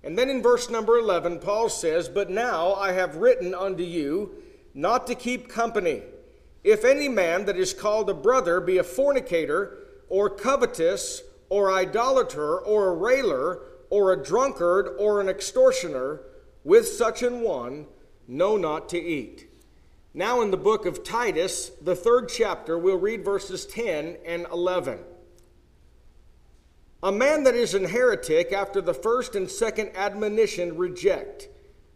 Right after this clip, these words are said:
knowing that he that is such is subverted, and sinneth, being condemned of himself."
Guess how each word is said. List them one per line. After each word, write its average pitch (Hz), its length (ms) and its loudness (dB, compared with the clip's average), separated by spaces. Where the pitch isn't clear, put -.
knowing 226 380 4
that 202 160 2
he 247 280 -4
that 202 600 -2
is 185 280 4
such 170 540 -2
is 202 300 2
subverted, 180 760 2
and 190 260 0
sinneth, 175 640 0
being 208 340 4
condemned 170 880 -2
of 156 200 -6
himself." 170 840 -8